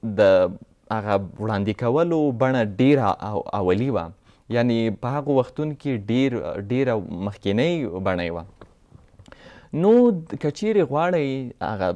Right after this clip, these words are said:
د هدف، اه، څخه وروسته پاتې کېدل زما هدف و، که له هدف وروسته، اه، پاتې شئ، ناهیلي شئ، په راتلونکي کې له دې ستونزې سره بیا، بیا مخ کېږئ، الکوزی صاحب.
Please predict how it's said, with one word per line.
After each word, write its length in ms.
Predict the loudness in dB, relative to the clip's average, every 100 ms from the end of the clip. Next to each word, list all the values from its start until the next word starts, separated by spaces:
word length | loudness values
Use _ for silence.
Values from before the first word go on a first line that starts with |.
| -4
د 140 | -6
هدف، 640 | -4 -2 -2 -2 -4 -12 -10
اه، 220 | -6 -6 -8 -16 -8 -6 -8 -8
څخه 200 | -6 -2
وروسته 340 | -2 -4 -6
پاتې 260 | -6 -6 -8
کېدل 600 | -4 -2 0 -2 -6 -10
زما 220 | -8 -6 -6
هدف 300 | -6 -6 -4
و، 160 | -6 -6 -12 _ -20 -20 _
که 100 | -2
له 120 | 0
هدف 640 | 0 -2 -2 -2 -2 -6 -12
وروسته، 560 | -8 -2 -2 -4 -4 -2
اه، 240 | -2 -4 -8 -12 -10 -6 -6 -8 -6
پاتې 260 | -6 -6
شئ، 300 | -8 -8 -6
ناهیلي 520 | -6 -6 -6 -6 -6
شئ، 340 | -6 -4 -4 -4 -10 _ -20 _ _ -4
په 60 |
راتلونکي 500 | -2 -2 -2 -4 -4 -4
کې 420 | -2 0 -2 -2
له 100 | -2
دې 120 | -2
ستونزې 380 | -4 -4 -4 -4
سره 220 | -6 -6
بیا، 220 | -4 -2 -2
بیا 240 | -2 -4
مخ 180 | -6 -10
کېږئ، 360 | -4 -4 -2 -2
الکوزی 380 | -4 -6 -6 -8
صاحب. 200 | -10